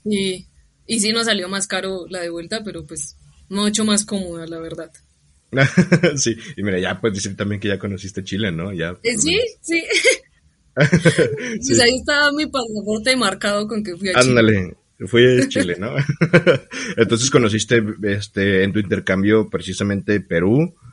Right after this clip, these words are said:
Speaker 2: Bolivia y Chile, ¿no?
Speaker 1: Sí.
Speaker 2: ¿Y cuánto duró tu intercambio?
Speaker 1: Como cuatro meses, creo.
Speaker 2: Ok. ¿Te acuerdas las fechas en las que fue?
Speaker 1: Sí, me acuerdo la fecha en la que fui, que fue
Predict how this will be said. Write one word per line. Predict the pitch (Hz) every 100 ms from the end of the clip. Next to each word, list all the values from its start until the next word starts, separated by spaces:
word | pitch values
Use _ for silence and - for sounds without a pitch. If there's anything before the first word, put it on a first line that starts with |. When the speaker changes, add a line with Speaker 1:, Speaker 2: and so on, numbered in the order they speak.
| _ -
Speaker 2:
Bolivia | 90 92 104 107
y | 78
Chile, | 90 73
¿no? | 82 151 _ _ _ _ _ _ _ 208
Speaker 1:
Sí. | - 214 170 - _ _ _ _ _ _ _ _ _ -
Speaker 2:
¿Y |
cuánto | 107 113 117
duró | 110 104
tu |
intercambio? | 101 101 107 95 87 _ _ _ _ _ _ _ _ _ _ _ _ _
Speaker 1:
Como | - 220 214 208 208 196
cuatro | 214 220 240
meses, | 233 254 247
creo. | 220 220 226 214 214 _ -
Speaker 2:
Ok. | 87 82 87 98 92 85 _ _ _ _ _ _ _ _
¿Te | -
acuerdas | - 101 127
las | 107
fechas | - 92 127 101
en |
las | 85
que | -
fue? | 82 143 _ _ _ _ _ _ _ _ _ _ _ _ _
Speaker 1:
Sí, | - 247 226
me | 226
acuerdo | 220 240 269
la | 247
fecha | 214 208 208 226
en | 226
la | 208
que | 208 185 170
fui, | - 202 220 311 453
que | 226
fue | 208 202 196 196 196